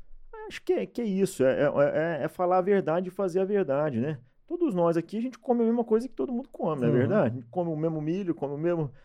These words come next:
Speaker 1: a mesma, a mesma alface, come a mesma carne, que alimenta da mesma soja, do mesmo,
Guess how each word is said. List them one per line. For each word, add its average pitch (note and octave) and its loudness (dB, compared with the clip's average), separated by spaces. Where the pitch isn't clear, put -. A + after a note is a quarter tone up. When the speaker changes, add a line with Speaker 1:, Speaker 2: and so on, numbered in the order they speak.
Speaker 1:
a - -10
mesma, C3+ -4
a A#2 2
mesma D3 0
alface, E3+ -2
come D3+ -4
a C#3+ 0
mesma D3 -2
carne, D#3+ -2
que - -4
alimenta C3+ 0
da C3 0
mesma C#3 -8
soja, C3 -8
do B2 -12
mesmo, C3 -12